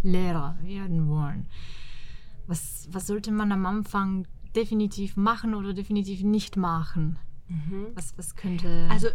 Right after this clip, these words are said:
Speaker 1: ihnen
Speaker 2: ich
Speaker 1: die Zeit sparen?
Speaker 2: ich find schon, ähm,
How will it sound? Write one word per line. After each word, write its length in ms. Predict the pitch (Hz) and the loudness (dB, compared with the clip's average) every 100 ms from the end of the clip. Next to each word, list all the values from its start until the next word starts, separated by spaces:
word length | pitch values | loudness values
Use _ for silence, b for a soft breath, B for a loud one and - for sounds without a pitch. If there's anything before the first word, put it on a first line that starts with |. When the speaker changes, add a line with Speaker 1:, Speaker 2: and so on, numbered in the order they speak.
| - | 2
Speaker 1:
ihnen 140 | 180 | 2
Speaker 2:
ich 180 | 165 156 | 2 2
Speaker 1:
die 40 | |
Zeit 240 | 156 175 165 | 4 4 2
sparen? 460 | - 165 160 170 - | 0 -2 -4 -6 -4
Speaker 2:
ich 240 | - 269 - | -2 2 4
find 240 | 294 311 | 4 2
schon, 580 | - - 208 233 262 277 - - - - | 0 -2 -2 -2 -4 -4 -6 -6 -6 -4
ähm, 560 | 208 202 202 202 202 | -4 -4 -4 -4 -6